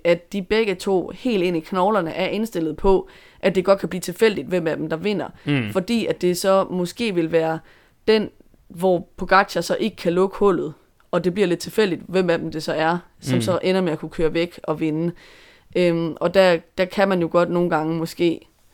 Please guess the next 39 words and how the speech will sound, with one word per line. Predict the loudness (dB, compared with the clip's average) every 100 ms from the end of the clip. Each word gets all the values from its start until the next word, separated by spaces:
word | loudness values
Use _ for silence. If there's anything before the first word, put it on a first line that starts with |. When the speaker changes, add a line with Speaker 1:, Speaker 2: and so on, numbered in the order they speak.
| -16 -8
Speaker 1:
<laughs> | -2 -2
øhm, | -2 -4 -10 -20 -20 -20 -18 -2
øh, | 0 2 0 -4 -6 -8
have | 0 2
lidt | 4 2
mindre | 2 0 2
lyst | 2 0 0
til | 0
at |
angribe, | 2 0 2 0 0
hvis | -6
man | -6 -4
er |
bange | -2 -2 -2
for, | -2 -2
at | -2 -2
ens | -2 -4 -6 -12 -18
holdkammerat | -2 0 0 -4 -4 -2 -4 -2
Speaker 2:
Ja. |
Speaker 1:
så, | 0 0 -2 -10 -20 _ _ _
øh, | -2 -2
kommer | -2 -2 0 0 -4 _
med | -10 -4 -4
follow-up, | 0 2 2 4 2 0
man | -2 -4
ikke | -4
selv | -4 -6
kan | -4 -4
være | -2
med | -4
på, | -4 -6 -6 -6
eller | -6
hvor | -6
man | -6 -6
ikke | -6
selv | -4 -4
må | -4
gå | -4 -4
efter. | -4 -8